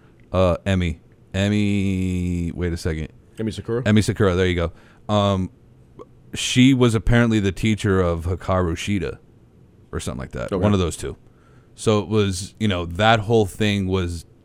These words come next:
Speaker 1: really good to see at the end. And I had no idea that was even the case until J R or Excalibur or whoever said it.
Speaker 2: Mm.
Speaker 1: And I was fully invested on it. Also,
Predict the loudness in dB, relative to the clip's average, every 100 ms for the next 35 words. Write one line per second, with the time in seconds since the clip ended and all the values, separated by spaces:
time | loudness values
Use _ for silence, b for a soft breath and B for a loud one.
0 | -20 _ -8 2 4 4 2 0 0 -2
1 | -2 0 0 -2 -4 -2 2 2 2 2
2 | 6 6 6 4 2 2 0 -6 0 2
3 | 2 0 0 0 -2 -2 -2 -2 -6 -8
4 | -6 -2 -2 0 0 2 2 2 0 -2
5 | -4 -4 -6 -8 -6 -4 -2 -2 0 0
6 | -2 -2 -4 -4 -6 -6 -12 -10 -10 b
7 | b b _ _ -2 0 0 -2 -2 -2
8 | 0 2 2 -2 -4 -8 -8 -10 -4 0
9 | 2 2 2 2